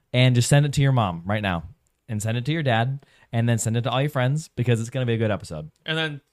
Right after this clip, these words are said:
Speaker 2: say, "You definitely need this."
Speaker 1: You definitely, yeah. Specifically, <laughs> I thought about this when I started, I thought about you when I started listening to this episode. You don't even know what it's about yet, but you might know what it's about from the title.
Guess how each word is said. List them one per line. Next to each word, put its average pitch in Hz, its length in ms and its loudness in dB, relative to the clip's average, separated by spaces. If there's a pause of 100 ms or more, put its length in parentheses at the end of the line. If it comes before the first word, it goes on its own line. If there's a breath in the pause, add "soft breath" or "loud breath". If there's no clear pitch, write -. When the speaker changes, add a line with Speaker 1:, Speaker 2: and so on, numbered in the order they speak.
Speaker 2:
say, - 300 -6
"You 147 200 -6
definitely 135 460 -6
need 120 200 -14
this." - 400 -20
Speaker 1:
You 147 200 8
definitely, 139 420 2
yeah. 101 260 -4 (140)
Specifically, 220 840 4
<laughs> - 40 -12
I 151 160 6
thought 147 220 6
about 135 200 4
this 131 280 0
when 120 160 0
I 113 180 0
started, 107 340 -4 (220 soft breath)
I 147 60 2
thought 185 100 4
about 151 160 2
you 135 220 6
when 110 100 2
I 104 60 -2
started 104 260 -2
listening 95 200 -6
to 87 60 -6
this 85 100 -10
episode. 82 380 -10 (600 soft breath)
You 151 100 0
don't 196 80 2
even 208 80 2
know 214 80 2
what 214 40 0
it's 190 100 -2
about 180 200 0
yet, 69 180 -8 (220)
but 143 140 2
you 160 60 6
might 175 160 2
know 147 120 4
what 139 60 4
it's 113 80 -2
about 101 320 -2 (240)
from 101 220 -2
the 92 80 -4
title. 80 340 -8